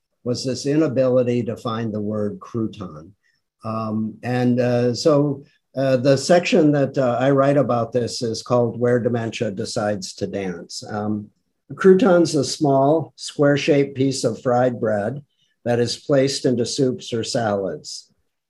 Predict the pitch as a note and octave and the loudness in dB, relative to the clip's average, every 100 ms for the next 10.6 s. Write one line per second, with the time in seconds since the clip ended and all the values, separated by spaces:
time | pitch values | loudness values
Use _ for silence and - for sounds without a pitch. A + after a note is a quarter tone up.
0 | _ _ B2 - F3 E3+ E3 D#3 C#3+ D3+ | _ _ -6 2 4 4 4 4 6 6
1 | D3+ D3+ C#3+ C#3+ C#3+ C3 B2 - C#3 C3 | 6 4 4 4 2 0 -2 -2 -2 0
2 | B2 E3+ - B2+ B2 A#2+ A#2 B2 C3+ - | 0 -2 -2 -2 0 0 -2 -2 -2 0
3 | C#3 B2+ A#2+ A2+ C#3 D3+ - _ _ _ | 0 2 0 0 0 -2 -14 _ _ _
4 | _ - B2 B2+ A#2+ B2+ C#3+ C#3+ C3+ G#2+ | _ 0 4 6 6 4 2 2 -2 0
5 | C3 B2 C#3 A#2+ - - C#3 B2 B2+ A2+ | -2 -2 -2 -2 -4 -2 0 0 -2 -4
6 | G#2+ B2+ A2 A2 G2+ A#2+ G#2 G#2 F#2+ A2 | -4 -4 -2 -2 -2 -2 -2 -2 -2 -4
7 | G#2+ A#2+ _ _ _ _ - A#2 C3+ D3 | -6 -6 _ _ _ _ -6 0 4 6
8 | C#3+ C3+ A2 B2 - - A#2+ B2 B2 A#2 | 6 4 2 -2 -2 0 2 2 2 0
9 | A2 A#2 B2 B2 A#2 G#2 - B2+ G#2+ A2+ | -2 0 2 2 0 -2 -4 -4 -2 -2
10 | A2 G#2 G#2+ G2 F#2 F#2 | -2 -2 -2 -2 -6 -8